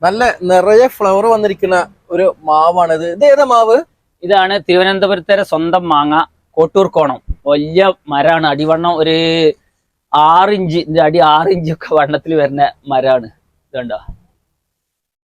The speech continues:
Speaker 2: തിരുവനന്തപുരത്തെ നല്ല ബുഷായി നിക്കണേ. ഇങ്ങനത്തെ ഒരു പ്ലാന്റ്, ഇത്ര നല്ലൊരു പ്ലാന്റ് കണ്ടിട്ടുണ്ടാവില്ല.
Speaker 1: ശരിയാണ്, നല്ല അത്യാവശ്യം നല്ല വലിപ്പമുള്ള, മേലക്കൊക്കെ ബുഷായിട്ട്, അതായത് അടിപൊളി മരം.
Speaker 2: വീട്ടിൽ കൊണ്ടേ വെച്ചാ മതി.
Speaker 1: ആ, കാരണം അത്രയും ഫ്ലവർ വന്നിട്ടുണ്ട്, നിറയെ ഫ്ലവർ വന്ന് എനിക്ക് മേലക്കൊന്നും ആണ് പോ-, ആ,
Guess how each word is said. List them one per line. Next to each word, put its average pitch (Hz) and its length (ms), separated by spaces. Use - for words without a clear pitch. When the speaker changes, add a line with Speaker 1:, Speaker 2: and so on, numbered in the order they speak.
Speaker 2:
തിരുവനന്തപുരത്തെ 180 520
നല്ല 175 300
ബുഷായി 190 560
നിക്കണേ. 175 380
ഇങ്ങനത്തെ 190 260
ഒരു 208 60
പ്ലാന്റ്, 180 460
ഇത്ര 175 240
നല്ലൊരു 190 220
പ്ലാന്റ് 165 260
കണ്ടിട്ടുണ്ടാവില്ല. 135 680
Speaker 1:
ശരിയാണ്, 175 320
നല്ല 156 160
അത്യാവശ്യം 165 400
നല്ല 160 200
വലിപ്പമുള്ള, 156 560
മേലക്കൊക്കെ 151 420
ബുഷായിട്ട്, 147 500
അതായത് 160 380
അടിപൊളി 165 600
മരം. 139 180
Speaker 2:
വീട്ടിൽ 175 160
കൊണ്ടേ 202 180
വെച്ചാ 196 260
മതി. 139 380
Speaker 1:
ആ, 151 60
കാരണം 185 160
അത്രയും 240 240
ഫ്ലവർ 226 300
വന്നിട്ടുണ്ട്, 214 380
നിറയെ 185 200
ഫ്ലവർ 254 200
വന്ന് 202 140
എനിക്ക് 190 140
മേലക്കൊന്നും 190 680
ആണ് 180 120
പോ-, 165 240
ആ, 151 40